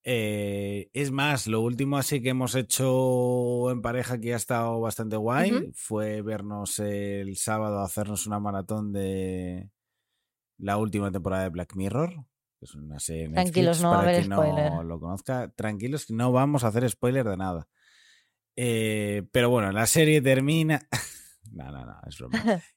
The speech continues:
Speaker 1: Eh, no, no vamos a hacer spoiler de absolutamente nada,
Speaker 2: Bueno,
Speaker 1: eh.
Speaker 2: a ver, tenemos que decirle a todo el mundo que, en fin, eh, al final es un sueño de resines, ¿no?
Speaker 1: Eh, sí.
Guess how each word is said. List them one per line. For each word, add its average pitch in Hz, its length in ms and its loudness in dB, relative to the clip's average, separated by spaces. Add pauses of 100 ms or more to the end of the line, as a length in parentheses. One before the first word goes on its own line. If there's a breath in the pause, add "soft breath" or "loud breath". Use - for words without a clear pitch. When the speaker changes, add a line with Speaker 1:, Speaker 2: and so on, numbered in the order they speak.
Speaker 1:
Eh, 107 260 2
no, 113 160 0
no 104 140 0
vamos 104 180 -2
a 104 40 -2
hacer 90 200 -6
spoiler 90 300 -2
de 85 60 -2
absolutamente 82 640 -4
nada, 113 380 2
Speaker 2:
Bueno, 208 220 2
Speaker 1:
eh. 175 40 2
Speaker 2:
a 165 40 2
ver, 196 380 2 (260)
tenemos 185 320 4
que 196 80 4
decirle 185 240 4
a 180 40 2
todo 180 120 4
el 180 40 2
mundo 185 200 2
que, 165 360 4
en 160 180 0
fin, 156 300 2
eh, - 300 0
al 175 160 0
final 170 200 4
es 170 80 2
un 170 80 2
sueño 160 200 2
de 156 80 6
resines, 147 480 2
¿no? 196 160 -6 (1040 loud breath)
Speaker 1:
Eh, 92 180 -6
sí. - 240 -6